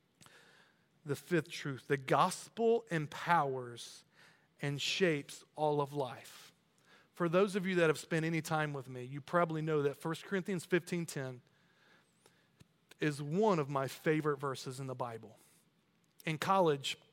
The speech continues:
I was a part of Cru, and I spent it, Lee and I actually, we spent a summer together in China with Cru doing mission.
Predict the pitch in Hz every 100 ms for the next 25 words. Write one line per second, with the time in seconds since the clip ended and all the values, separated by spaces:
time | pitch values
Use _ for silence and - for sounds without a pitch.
0 | _ _ _ _ _ _ - - - -
1 | - 139 147 151 - 160 151 143 131 -
2 | - - 185 147 127 113 _ _ _ _
3 | - - - 143 151 - 175 151 147 _
4 | - 143 147 139 147 170 196 135 135 -
5 | 143 147 143 127 - 160 - 151 156 -
6 | 160 - 156 147 143 151 151 143 - 151
7 | 151 151 139 - 170 160 147 143 151 151
8 | 170 151